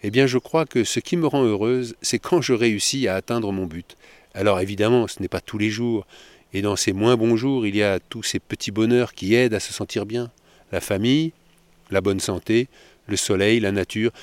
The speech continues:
mais le vrai bonheur, la béatitude pour moi, c'est quand je peux vivre comme un enfant. Voilà, la boucle est bouclée. Mon bonheur, c'est mon but.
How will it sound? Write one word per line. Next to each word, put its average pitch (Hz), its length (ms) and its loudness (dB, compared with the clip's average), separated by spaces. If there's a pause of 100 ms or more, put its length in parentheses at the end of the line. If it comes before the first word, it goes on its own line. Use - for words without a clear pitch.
(140)
mais 110 100 2
le 110 80 4
vrai 98 240 2
bonheur, 101 380 0
la 98 100 0
béatitude 107 680 -2
pour 95 240 -4
moi, 98 240 -6 (320)
c'est - 180 0
quand 127 280 0
je 110 100 -2
peux - 160 -6
vivre 104 400 -6
comme 92 180 -4
un 92 140 -2
enfant. 85 400 -6 (380)
Voilà, 107 260 2
la 98 100 0
boucle 107 240 -8
est 101 60 0
bouclée. 82 400 -10 (400)
Mon 98 120 -4
bonheur, 101 360 0
c'est - 140 -2
mon 92 140 -4
but. 78 340 -16